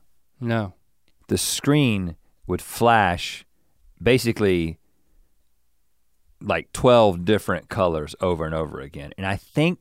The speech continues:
Speaker 2: that it played some tones
Speaker 1: <laughs>
Speaker 2: that was, like,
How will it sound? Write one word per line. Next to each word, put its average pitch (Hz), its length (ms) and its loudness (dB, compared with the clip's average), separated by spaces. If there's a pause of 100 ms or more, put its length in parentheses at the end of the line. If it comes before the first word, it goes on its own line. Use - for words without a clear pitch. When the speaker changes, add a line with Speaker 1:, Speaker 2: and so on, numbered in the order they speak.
Speaker 2:
that 101 180 0
it - 180 -4
played 98 580 0 (260)
some 90 340 -6
tones 87 800 -4 (500)
Speaker 1:
<laughs> - 460 -14
Speaker 2:
that 101 280 2
was, 92 220 2
like, 92 280 2